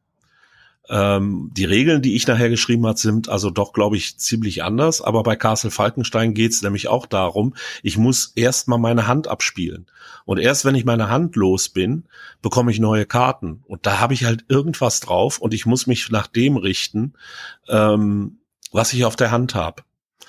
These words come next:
Das fand ich persönlich, fand das total klasse. Ähm, wir haben das äh, mehrfach gespielt und man ist eben einfach gezwungen, mal so ein bisschen out of the box zu denken. Man muss tatsächlich die Sachen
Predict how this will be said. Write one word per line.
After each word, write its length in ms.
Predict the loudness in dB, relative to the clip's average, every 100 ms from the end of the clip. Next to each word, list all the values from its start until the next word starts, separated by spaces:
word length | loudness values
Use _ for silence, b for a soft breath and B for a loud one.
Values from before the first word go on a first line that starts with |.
| B B
Das 180 | -2 0
fand 280 | 2 0 0
ich 280 | -2 -2 0
persönlich, 600 | 0 0 2 2 2 0
fand 160 | 0 0
das 140 | -2
total 320 | -2 -4 -6
klasse. 600 | -2 -2 0 0 0 -2 -10 _
Ähm, 480 | -4 0 2 2 0
wir 120 | 0
haben 180 | 0 0
das 360 | 0 0 -4 -6 b b b b b -2
äh, 260 | 2 4
mehrfach 460 | 4 2 2 0 -2
gespielt 500 | -4 -6 0 0 2
und 140 | 0
man 220 | 2 2 2
ist 280 | -2 -4 -2
eben 260 | 0 0
einfach 440 | 0 -2 0 -2 -2
gezwungen, 560 | -6 -2 0 2 2
mal 160 | 2 2
so 100 | 2
ein 80 | 0
bisschen 640 | 0 0 2 2 0 0
out 220 | 0 0
of 100 | 0
the 100 | 0
box 360 | 0 0 0 -2
zu 100 | -2
denken. 440 | -4 -8 -10 -12
Man 140 | -6 0
muss 200 | 0 0
tatsächlich 580 | -2 -2 0 0 -2 -2
die 160 | -2
Sachen 460 | 2 0 2 0